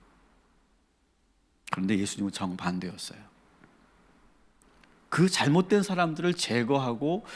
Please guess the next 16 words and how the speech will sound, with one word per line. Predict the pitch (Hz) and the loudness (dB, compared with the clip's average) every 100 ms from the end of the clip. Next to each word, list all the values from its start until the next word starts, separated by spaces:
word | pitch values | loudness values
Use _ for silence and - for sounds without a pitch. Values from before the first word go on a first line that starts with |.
| - - | -10 -2
그 | 139 | 0
사람들을 | 127 156 156 139 135 165 180 | 4 4 4 2 2 2 0
몰아내고 | 95 113 143 165 135 120 165 - - - - | 2 4 8 8 6 6 4 4 -2 -14 -4
부딪혀서 | - 139 202 - 139 - 185 - - - | 4 6 6 4 2 4 2 2 -10 0
그들을 | - 127 143 196 233 - - | 4 6 8 6 4 -8 -8
몰아내는 | 101 113 123 180 185 147 147 147 | 2 6 8 8 8 6 6 4
것이 | 110 - 131 135 - | 2 0 -2 -4 -8
아니라, | - 92 90 107 139 95 - - _ _ _ _ _ _ _ _ _ | -12 -8 -6 -4 -4 -6 -12 -20 _ _ _ _ _ _ _ _ _
지금 | - 160 170 262 247 | 2 4 6 4 4
당장 | - - 151 160 151 180 208 233 - - _ _ _ _ _ | 2 6 6 8 6 6 4 -2 -10 -20 _ _ _ _ _
도움이 | - 123 131 156 185 | 4 6 6 6 2
필요한 | 185 - 180 165 | 0 -2 0 0
사람, | 147 139 143 170 214 - _ _ | -2 -4 -6 -6 -10 -14 _ _
사랑이 | - - 208 208 220 | -4 0 0 0 -2
필요한 | 226 - 247 247 240 | -2 -2 -2 0 -2
사람들에게 | 226 226 226 190 170 160 202 185 | -2 -2 0 2 2 2 2 0